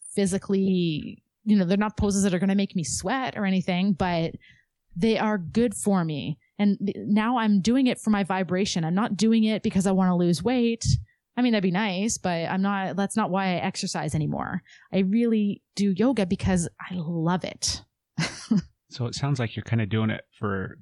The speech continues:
Speaker 2: the purpose that it's intended <laughs> for. It's so
Speaker 1: Yeah,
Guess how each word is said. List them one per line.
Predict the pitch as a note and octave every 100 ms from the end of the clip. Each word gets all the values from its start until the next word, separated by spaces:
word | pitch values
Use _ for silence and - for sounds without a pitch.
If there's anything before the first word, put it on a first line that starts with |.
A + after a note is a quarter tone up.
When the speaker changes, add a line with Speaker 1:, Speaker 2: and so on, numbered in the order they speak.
| -
Speaker 2:
the | F#2+ F#2 - -
purpose | - G2 F#2+ -
that | - F2+
it's | F2 -
intended | F#2 - G#2 F2+ G#2
<laughs> | -
for. | - F3 -
It's | - F3+ - F#3 - - - B3+
so |
Speaker 1:
Yeah, | D#3